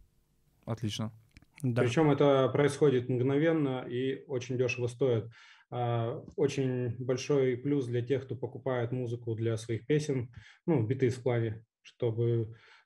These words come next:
Speaker 3: в конечном итоге не было вопросов, если
Speaker 2: Слушай,
Speaker 3: трек станет
Speaker 2: ну,
Speaker 3: хитом.
Speaker 2: есть уже даже частные случаи, которые разбирались в суде, и, собственно, вот такие кейсы как бы с
Speaker 3: Да.
Speaker 2: таким авторским правом сработали.
Speaker 1: Да, интересно,
Speaker 3: Да,
Speaker 1: это
Speaker 3: то есть
Speaker 1: надо
Speaker 3: на
Speaker 1: будет
Speaker 3: равных
Speaker 1: изучить.
Speaker 3: условиях воспринимался этот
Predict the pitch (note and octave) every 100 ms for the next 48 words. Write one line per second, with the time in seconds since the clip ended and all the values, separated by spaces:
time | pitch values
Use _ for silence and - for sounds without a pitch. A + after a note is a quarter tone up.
0 | _ _ _ _ _ _ _ _ - C3
1 | B2+ A#2+ A#2+ B2 A#2+ A#2+ A#2+ A#2 A2+ A#2
2 | A#2+ A#2+ G#2+ G2+ - A2 A2 C#3+ - A#2+
3 | A#2+ C#3 D3 C#3+ C3+ D3+ - C3+ C#3+ D3
4 | C#3 - D3+ - C3 - D3+ F3+ C3+ -
5 | A2+ A#2+ A2+ A#2 A2+ B2 A#2+ A2 - B2
6 | C#3 C#3+ A2+ - - B2+ A#2 A#2 B2 B2+
7 | A#2 C3+ D3 - A#2+ A#2+ A2 A2 A2 A2+
8 | A2+ A2 B2+ C3 C3+ C#3 C3+ B2+ - A#2+
9 | B2 B2+ B2+ - A2+ A#2 C#3+ C3 B2 _
10 | - - - - A#2+ G#2+ G#2 B2 A#2 E3
11 | C3+ D#3+ D#3+ D3+ G#3+ D#3+ E3 E3+ E3 D#3+
12 | D#3+ D3+ C#3 C#3 C#3 C#3 C#3+ C#3 C3+ C3
13 | B2+ B2 B2